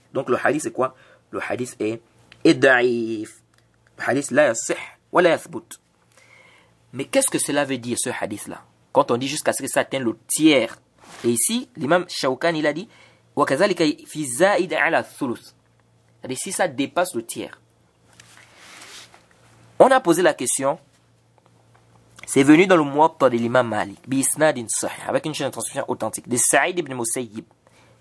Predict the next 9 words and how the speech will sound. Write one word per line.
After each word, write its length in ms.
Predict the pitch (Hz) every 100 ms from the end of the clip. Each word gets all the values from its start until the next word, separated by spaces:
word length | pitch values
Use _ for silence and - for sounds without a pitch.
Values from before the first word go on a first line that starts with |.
| _ _
Saïd 420 | - - 113 160 165
ibn 180 | 127
Musayyib, 380 | 123 113 143 160 -
c'est 120 | 123
un 60 |
tabi'i, 440 | 139 151 127 110 98 - _ 104
un 80 |
grand 180 | 107 151
tabi'i. 460 | 156 139 110 98